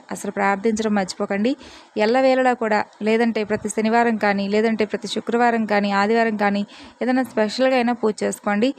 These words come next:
ఇక అలాగే శనివారం నాడు వెంకటేశ్వర స్వామి ఆల-, ఆలయానికి వెళ్ళడం,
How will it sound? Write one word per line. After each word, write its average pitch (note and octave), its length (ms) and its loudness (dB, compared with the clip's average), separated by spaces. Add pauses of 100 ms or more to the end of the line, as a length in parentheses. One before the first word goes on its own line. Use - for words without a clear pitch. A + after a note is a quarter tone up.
(260)
ఇక A#3 120 -2
అలాగే A#3+ 240 0
శనివారం B3+ 460 2
నాడు A#3 160 2
వెంకటేశ్వర A3+ 460 0
స్వామి G#3 280 0
ఆల-, G3+ 420 2
ఆలయానికి A3 500 0
వెళ్ళడం, G3+ 340 0